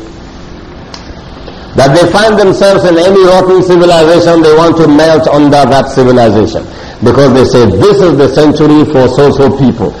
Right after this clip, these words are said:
so we have to behave like them." If you are in Rome,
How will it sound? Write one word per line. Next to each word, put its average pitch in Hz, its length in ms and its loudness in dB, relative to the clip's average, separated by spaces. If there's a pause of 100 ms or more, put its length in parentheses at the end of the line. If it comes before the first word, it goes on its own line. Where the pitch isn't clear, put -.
(140)
so 147 160 -2
we 139 220 4
have 143 400 0
to 131 80 2
behave 127 340 2
like 117 300 0
them." 98 260 0 (300)
If 143 160 2
you 139 100 2
are 139 220 2
in 139 100 2 (140)
Rome, 190 560 2